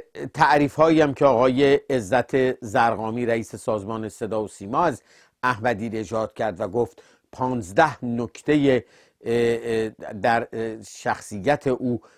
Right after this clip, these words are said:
کشف شده، دیده شده و او از شخصیت‌های جهانی و تاریخ‌ساز و از این قبیل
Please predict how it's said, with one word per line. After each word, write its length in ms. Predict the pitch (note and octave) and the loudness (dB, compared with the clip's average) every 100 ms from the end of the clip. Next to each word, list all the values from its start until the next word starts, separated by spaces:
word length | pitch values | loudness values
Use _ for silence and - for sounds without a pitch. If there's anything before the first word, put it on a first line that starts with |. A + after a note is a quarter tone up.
| _ - | _ -2
کشف 340 | C#3+ C#3+ - | 2 2 0
شده، 400 | - C3 G#2+ A#2+ | -6 -4 0 -2
دیده 440 | G2+ G2+ G#2+ G#2+ C#3 | -4 -8 -6 -2 -2
شده 300 | - A2+ A#2+ | -2 -4 -2
و 60 | |
او 180 | A2+ A#2+ | 0 0
از 140 | A#2+ | 0
شخصیت‌های 880 | - G#2+ - A2 G2 - A#2+ A2 A2+ - _ _ - G2+ | -2 -12 -8 -8 -8 -6 -6 -4 -4 -6 _ _ -16 -8
جهانی 580 | F#2+ B2+ A2 A2+ A2+ C3+ | -2 0 0 -4 -2 -2
و 100 | A#2+ | -2
تاریخ‌ساز 680 | A#2 A2+ G#2 - C3+ A#2+ | -2 -4 -4 -4 -2 0
و 40 | A2+ | -2
از 240 | A2 A2+ | -2 -4
این 140 | E3 | -4
قبیل 300 | C3+ G#2 A2 | -4 -4 -6